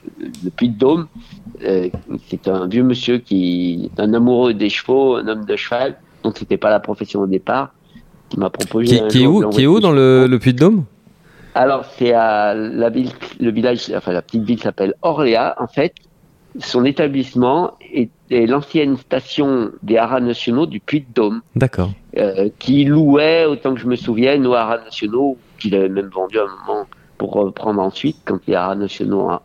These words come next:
Speaker 1: ont arrêté. Donc, euh, c'est un, un endroit de rêve, euh,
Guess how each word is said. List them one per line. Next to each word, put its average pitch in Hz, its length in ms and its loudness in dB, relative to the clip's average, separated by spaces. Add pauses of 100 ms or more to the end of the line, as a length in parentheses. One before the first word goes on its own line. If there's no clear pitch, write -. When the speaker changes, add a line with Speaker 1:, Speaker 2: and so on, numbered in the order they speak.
Speaker 1:
ont 90 200 -2
arrêté. 98 540 -4 (540)
Donc, 107 320 -2
euh, 87 420 0
c'est 92 240 -4
un, 85 100 -2
un 87 360 -2
endroit 101 720 0
de 95 80 -2
rêve, 123 480 0
euh, 90 340 -2